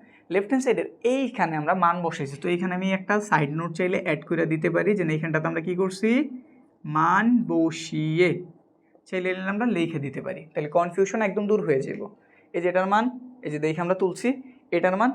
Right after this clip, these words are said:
এই যে আমরা দেখে তুলে দিছি। এটা যেমন ছিল ওই রকমই রাখছি, আমরা এটার পরিবর্তন করে তার মতো বানাইতে চাইতেছি।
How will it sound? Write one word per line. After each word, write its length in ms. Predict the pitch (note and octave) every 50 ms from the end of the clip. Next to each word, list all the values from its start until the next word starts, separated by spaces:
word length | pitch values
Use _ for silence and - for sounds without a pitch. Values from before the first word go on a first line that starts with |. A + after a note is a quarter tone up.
| - -
এই 40 | E3 D#3
যে 60 | D#3+ D#3
আমরা 100 | D#3 E3 F3+
দেখে 180 | F3+ F3 G#3+ A3 A#3+
তুলে 180 | A3 E3 - - -
দিছি। 180 | - - - - - _ _ _ _ _ _ _ _ _ _ _ _
এটা 120 | F#3 G#3 G3 G#3+
যেমন 160 | G#3+ G#3+ G#3+ G#3
ছিল 120 | - A3+ A3 A3+ A3+ G3+
ওই 80 | G3 G3
রকমই 240 | G3 G3+ G3+ G3 F#3+ G3
রাখছি, 160 | G3 G3 - A#3+
আমরা 100 | A#3 A#3 - - G3 F#3+
এটার 200 | F#3+ A3+ A3+ A#3+ A3+ A#3
পরিবর্তন 400 | A#3 A3+ A#3 A3+ A#3 A#3 B3 A#3 A3+
করে 120 | B3 G#3 G#3+ - G3+
তার 100 | F#3+ F#3
মতো 120 | F#3+ F#3+ G#3 F#3+
বানাইতে 240 | F#3+ F3+ F3+ F3 F3+ D#3+ -
চাইতেছি। 340 | D3+ - D3 C#3+ - -